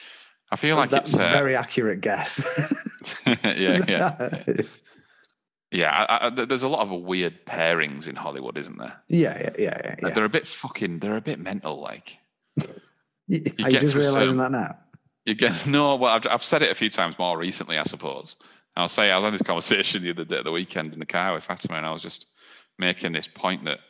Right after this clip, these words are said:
Speaker 1: I don't know, do you get to a certain level and you just go a bit mental, or are you just a bit mental to begin with? I guess it's like nature nurture in the world of Hollywood.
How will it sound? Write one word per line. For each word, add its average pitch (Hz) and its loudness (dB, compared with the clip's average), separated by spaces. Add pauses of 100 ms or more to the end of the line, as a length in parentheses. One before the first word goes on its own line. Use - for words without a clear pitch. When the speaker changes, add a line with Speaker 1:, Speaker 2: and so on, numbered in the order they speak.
(1300)
Speaker 1:
I - -18
don't 85 -2
know, 87 0
do 82 -6
you 80 -10
get - -2
to 90 -4
a 80 -8
certain 82 -2
level 95 -2
and 92 -2
you 92 0
just 90 -6
go 90 -4
a 85 -4
bit 90 -6
mental, 95 -4
or 76 0
are 67 0
you 69 -2
just 78 -10
a - -10
bit - -6
mental 76 -6
to - -12
begin 76 -6
with? 76 -6
I - -8
guess 80 -6
it's - -8
like 76 -2
nature 78 -2
nurture 78 -2
in 69 -4
the 76 -4
world 76 -4
of 80 -6
Hollywood. 80 -2